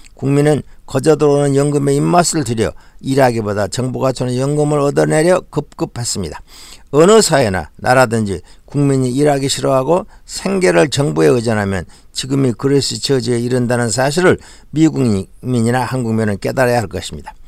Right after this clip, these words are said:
그리스는 국내 총생산량의 십칠점오 퍼센트를 연금으로 지급해 왔습니다. 이런 연금은 유럽에서 최고입니다. 그리스의 근로자들은 제 시간에 출근만 잘해도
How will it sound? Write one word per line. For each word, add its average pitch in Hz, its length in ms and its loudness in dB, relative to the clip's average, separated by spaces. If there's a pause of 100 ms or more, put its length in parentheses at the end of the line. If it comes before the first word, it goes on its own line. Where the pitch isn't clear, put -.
(540)
그리스는 165 600 2
국내 160 320 0
총생산량의 160 1040 -2
십칠점오 156 840 -2
퍼센트를 156 640 -2
연금으로 147 520 0
지급해 127 420 -4
왔습니다. 107 460 -6 (400)
이런 151 280 2
연금은 156 480 2 (240)
유럽에서 143 580 2
최고입니다. 110 680 0 (340)
그리스의 147 460 0
근로자들은 147 720 0 (220)
제 151 160 -2
시간에 147 380 0
출근만 170 560 0
잘해도 131 420 2